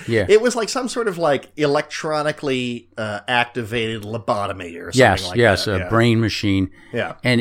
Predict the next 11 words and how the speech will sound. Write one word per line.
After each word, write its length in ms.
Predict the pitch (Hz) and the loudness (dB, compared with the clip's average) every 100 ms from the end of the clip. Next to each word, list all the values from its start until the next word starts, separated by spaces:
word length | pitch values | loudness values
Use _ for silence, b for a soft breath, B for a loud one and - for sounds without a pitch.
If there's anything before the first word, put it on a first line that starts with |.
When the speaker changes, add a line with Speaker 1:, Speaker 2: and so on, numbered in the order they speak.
| - | 0
Speaker 1:
he 200 | 131 127 | -2 0
leans 480 | 135 151 180 170 165 | 2 2 4 4 2
up 180 | - 147 | 2 0
next 220 | 139 - | 0 -2
to 60 | |
the 80 | 127 | 2
m-, 140 | 127 - | 2 0
machine 440 | - 139 - 160 135 | -4 -2 0 2 4
and 140 | 110 | 4
he 100 | 110 | 2
licks 680 | 104 110 131 - - - | 2 2 2 2 0 -4